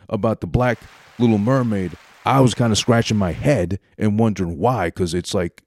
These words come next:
there's never been anything implying that a mermaid has to be white or black or whatever, and I'm not gonna watch it anyway, not because I don't wanna support a black Little Mermaid, but because I don't give a shit about a fucking mermaid movie. I'm not a,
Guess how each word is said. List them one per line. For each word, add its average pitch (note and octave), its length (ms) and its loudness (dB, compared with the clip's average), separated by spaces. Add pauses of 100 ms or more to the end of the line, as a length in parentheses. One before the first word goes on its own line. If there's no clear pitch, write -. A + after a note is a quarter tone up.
(140)
there's F#2+ 180 -2
never G#2+ 280 4
been G2 280 0
anything G#2 380 -4
implying G2 460 -2
that E2+ 120 -2
a E2 40 -4
mermaid F2+ 400 0
has F2+ 200 -6
to F#2 120 -10
be E2 160 -6
white F2 360 -2
or E2 80 -6
black F#2 340 -4
or D#2+ 40 -10
whatever, D#2+ 540 -4
and F2 280 -8
I'm F#2+ 140 -4
not F2 160 -4
gonna D#2+ 160 -8
watch E2+ 320 -4
it D2+ 80 -14
anyway, D#2 400 -4
not F2+ 240 -2
because F#2+ 400 -4
I F2+ 80 -6
don't F2+ 160 -2
wanna F2+ 160 -6
support E2+ 320 -8
a D#2 60 -6
black F2+ 320 -8
Little D2+ 160 -8
Mermaid, E2 520 0 (280)
but G#2 100 0
because G2 400 0
I G#2 80 -4
don't F#2 160 -8
give F#2 140 -6
a - 20 -12
shit F3+ 240 6
about D#2+ 240 -8
a D2+ 60 -14 (160)
fucking E2+ 240 -2
mermaid D#2+ 380 -2
movie. D2 300 -4
I'm D#2+ 120 -6
not F#2 160 -2
a, - 80 -8